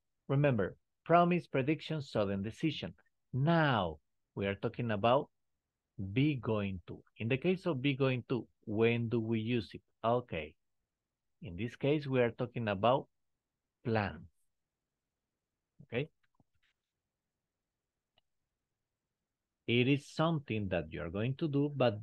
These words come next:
that you have planned already. Okay? Eso es algo que usted ya planeó. The structure is slightly different.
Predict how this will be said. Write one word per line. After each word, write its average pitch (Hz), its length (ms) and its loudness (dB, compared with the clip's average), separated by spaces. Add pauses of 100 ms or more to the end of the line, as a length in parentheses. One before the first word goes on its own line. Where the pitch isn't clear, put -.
that 101 200 0 (180)
you 147 240 -6 (100)
have 131 220 -2 (160)
planned 131 320 -2
already. 85 440 -4 (680)
Okay? 156 300 -4 (680)
Eso - 180 -14
es 110 80 -16
algo 127 240 -8
que - 80 -14
usted 110 220 -12
ya 110 100 -8
planeó. 92 440 -12 (1700)
The 117 140 -2
structure - 600 -4
is 90 360 -10 (320)
slightly 101 440 -12
different. 110 460 -4